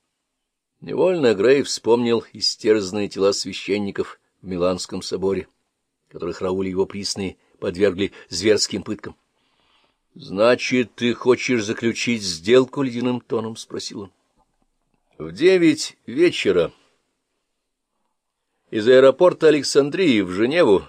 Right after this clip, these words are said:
вылетает рейс авиакомпании Egypt Air. Ты должен быть на этом борту.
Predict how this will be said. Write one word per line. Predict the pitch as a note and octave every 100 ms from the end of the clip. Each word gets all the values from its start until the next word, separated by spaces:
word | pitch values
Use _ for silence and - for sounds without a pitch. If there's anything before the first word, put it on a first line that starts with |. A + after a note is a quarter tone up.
| -
вылетает | A2 - D#3 D#3+ -
рейс | E3 C#3 -
авиакомпании | F#2+ F2+ G2 F#2 A#2 A2 G2+ - _ _ _ _
Egypt | - F#3 G#2 G#2 -
Air. | F2+ E2 - - _ _ _ _ _ _
Ты | -
должен | C3+ C3+ A#2+
быть | C#3 C3+
на | C3+
этом | C3 B2+
борту. | B2 G#2+ F2+